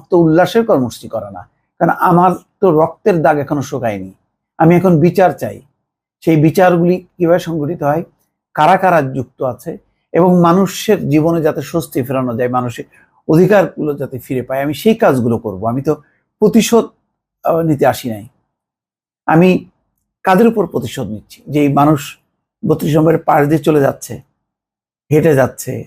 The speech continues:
রিক্সা করে চলে যাচ্ছে তার নিজের কর্মস্থলে, তার মোবাইল চেক করে আমি তাকে মারধর করব? অথবা বত্রিশ নম্বরে যে এসে সিঙ্গেল,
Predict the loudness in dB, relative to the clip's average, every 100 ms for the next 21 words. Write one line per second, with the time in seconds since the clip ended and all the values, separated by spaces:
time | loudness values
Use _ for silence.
0 | -6 -6 -4 -4 -4 -4 -2 -4 -4 -6
1 | -4 -2 -2 -2 -4 -8 -10 -10 -12 -12
2 | _ _ _ _ 0 2 4 2 2 -2
3 | -2 -2 -2 -4 -4 -4 -4 -4 -2 -2
4 | -2 -2 -4 -4 -12 _ _ _ _ _
5 | _ _ _ _ _ _ _ _ -8 -2
6 | 2 4 2 0 -2 -4 -2 0 2 0
7 | 0 -8 -2 0 2 0